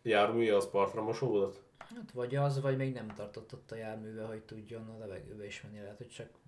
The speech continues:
Speaker 1: De akkor miért nem
Speaker 2: vízzel
Speaker 1: ment
Speaker 2: közlekedés.
Speaker 1: vissza a víz alá?
Speaker 2: Hát lehet, hogy akkor tényleg beszart a járműve.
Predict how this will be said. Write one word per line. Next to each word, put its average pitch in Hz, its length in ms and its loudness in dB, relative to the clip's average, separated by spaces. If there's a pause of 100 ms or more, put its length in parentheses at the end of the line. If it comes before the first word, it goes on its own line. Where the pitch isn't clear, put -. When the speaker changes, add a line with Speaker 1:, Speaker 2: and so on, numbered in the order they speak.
(160)
Speaker 1:
De 143 60 2
akkor 139 140 6
miért 160 160 12
nem 151 60 8
Speaker 2:
vízzel 151 140 6
Speaker 1:
ment 147 100 0
Speaker 2:
közlekedés. - 0 -
Speaker 1:
vissza 156 280 2
a 147 60 6
víz 107 220 6
alá? 98 280 2 (1400)
Speaker 2:
Hát - 140 -8
lehet, - 160 -6
hogy 113 120 -12
akkor 110 160 -12
tényleg 110 280 -12
beszart - 400 -14
a 107 40 -12
járműve. 117 460 -14